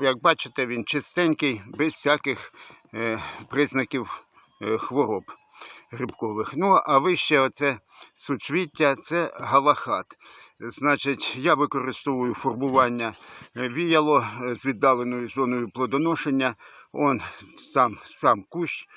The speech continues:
корінь росте, і оце сюди йдуть два рукави. Ну, а як, е, в, е, Божого дару рукави получаться, то зона плодоношення буде там над галахатом. Ну, а тут зараз над Божим даром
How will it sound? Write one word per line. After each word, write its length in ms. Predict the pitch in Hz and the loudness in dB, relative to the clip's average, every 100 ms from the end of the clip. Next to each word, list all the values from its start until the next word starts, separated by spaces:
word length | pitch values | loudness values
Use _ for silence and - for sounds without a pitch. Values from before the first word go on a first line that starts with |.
| - - _ | -20 -20 _
корінь 440 | 156 156 139 135 | 0 2 2 0
росте, 440 | 131 131 - 139 123 | 0 -2 0 2 2
і 80 | |
оце 280 | 123 - 147 | 0 0 -4
сюди 280 | - 131 131 | -2 -6 -4
йдуть 300 | 117 127 107 | -4 -6 -8
два 200 | 120 127 | 2 2
рукави. 540 | 113 117 151 185 175 - - - - - - | 2 0 2 2 -2 -4 -14 -20 -20 -12 0
Ну, 240 | 165 - - | 0 0 4
а 280 | 147 147 113 - 143 135 | 6 6 4 -8 -10 -6
як, 440 | 135 131 - - | -4 -4 -6 -6
е, 60 | 139 | -4
в, 420 | 127 113 - - 135 | -4 -6 -12 -2 2
е, 360 | 131 131 117 - 143 | 2 2 -2 -8 -12
Божого 480 | 127 143 131 131 | 0 2 4 2
дару 380 | 123 131 123 135 110 78 104 131 | 6 4 4 -2 -8 -16 -18 -12
рукави 380 | 127 123 127 127 | -10 4 4 4
получаться, 640 | - 151 185 - 131 - 113 | -4 -4 -4 -4 -4 -2 -4
то 260 | 151 151 - - - - | 2 0 0 -12 -20 -18
зона 340 | 117 143 143 | -4 2 2
плодоношення 800 | 131 143 135 160 180 143 127 120 | 2 0 0 0 0 0 -2 -2
буде 420 | 107 151 135 131 101 _ - _ _ | -2 -2 0 -2 -2 _ -20 _ _
там 180 | 143 139 | 2 4
над 160 | 135 104 | 2 2
галахатом. 720 | 120 120 - 92 - 101 110 | 4 4 2 -4 -6 -10 -2
Ну, 180 | 160 175 - | 0 0 0
а 120 | 131 | 0
тут 260 | 180 160 | 2 -2
зараз 460 | 131 160 139 127 - - | 2 2 2 -2 -10 -12
над 320 | 127 127 113 135 | -2 0 0 -2
Божим 300 | 139 127 123 | -2 -2 0
даром 380 | 170 156 147 | 0 2 -2